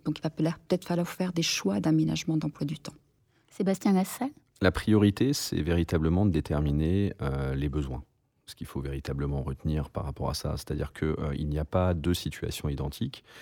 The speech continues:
Speaker 3: et c'est par, euh, l'évaluation et l'analyse de la situation, véritablement de la situation de chaque, euh, de chaque jeune, que l'on peut déterminer ses priorités. Euh, il n'y a pas de réponse univoque,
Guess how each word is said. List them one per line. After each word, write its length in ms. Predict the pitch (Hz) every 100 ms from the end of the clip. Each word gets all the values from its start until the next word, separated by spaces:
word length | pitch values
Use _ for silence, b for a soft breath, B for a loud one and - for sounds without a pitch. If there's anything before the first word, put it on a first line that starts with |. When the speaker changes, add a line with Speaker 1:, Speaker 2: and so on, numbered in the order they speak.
| B -
Speaker 3:
et 80 | -
c'est 180 | - 78
par, 380 | 87 87 90
euh, 220 | 78 73 71
l'évaluation 800 | 82 92 90 85 82 - 98 78
et 20 |
l'analyse 420 | 69 82 90 104
de 60 | 82
la 140 | 71
situation, 680 | - 71 - 69 - 90 87
véritablement 760 | 76 67 67 76 - 73 80
de 100 | 82
la 100 | 71
situation 520 | 65 - 73 - 76 78
de 120 | 69
chaque, 380 | - 76 - -
euh, 100 | 71
de 80 | -
chaque 240 | - 71
jeune, 280 | 71 95 117 113 B B B _
que 80 | -
l'on 160 | 78 76
peut 160 | 107
déterminer 480 | 104 - 76 76 80
ses 180 | - -
priorités. 880 | - 78 73 73 - 87 104 120 -
Euh, 380 | 73 71 67 60 - -
il 200 | - 78
n'y 100 | 76
a 80 | 76
pas 240 | - 92
de 120 | 101 76
réponse 520 | 71 - 90 90 -
univoque, 640 | 76 73 76 101 - -